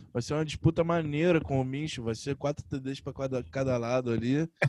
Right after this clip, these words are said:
E realmente é difícil saber quem que vai perder o jogo, quem que vai ganhar, não é nem quem vai ganhar, quem vai perder, que os dois vão tentar muito. Jacksonville ali com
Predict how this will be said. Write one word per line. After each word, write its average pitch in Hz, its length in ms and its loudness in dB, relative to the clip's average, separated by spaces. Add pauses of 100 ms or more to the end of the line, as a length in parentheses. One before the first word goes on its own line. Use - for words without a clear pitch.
(520)
E 143 140 0
realmente 175 480 4
é - 20 4
difícil 185 520 -4
saber 180 420 4
quem 185 240 -4
que 190 160 -6
vai 165 240 4
perder 170 480 6
o 175 80 10
jogo, 147 400 12
quem 160 140 4
que 165 100 4
vai 165 140 10
ganhar, 160 200 4
não 165 100 4
é - 20 6
nem 202 100 4
quem 220 140 0
vai 202 160 6
ganhar, 185 260 10
quem 160 160 0
vai 170 140 0
perder, 170 420 10
que 147 100 4
os 123 120 6
dois 156 160 12
vão 196 120 8
tentar 196 380 6
muito. 180 500 12 (600)
Jacksonville 180 640 10
ali 175 220 8
com 170 240 0